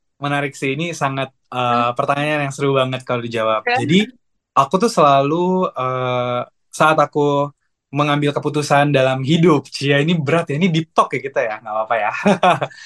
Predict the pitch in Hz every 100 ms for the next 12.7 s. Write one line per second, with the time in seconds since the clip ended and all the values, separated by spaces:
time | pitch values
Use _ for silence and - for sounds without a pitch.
0 | - - - 170 185 226 208 147 160 220
1 | 226 - 220 - 147 143 135 143 143 131
2 | 131 131 127 165 156 165 180 156 170 160
3 | 156 147 147 131 123 123 123 - 123 113
4 | 113 117 110 110 - - 226 240 240 120
5 | 123 - _ _ 127 127 160 180 208 -
6 | _ _ - 123 123 127 123 123 127 160
7 | 160 156 165 160 _ _ 127 123 120 -
8 | 139 151 143 139 143 160 202 - - 131
9 | 131 127 123 127 127 131 131 123 127 262
10 | 262 123 123 135 170 190 - - - _
11 | - 139 123 - 170 180 185 180 - _
12 | _ 131 127 127 123 120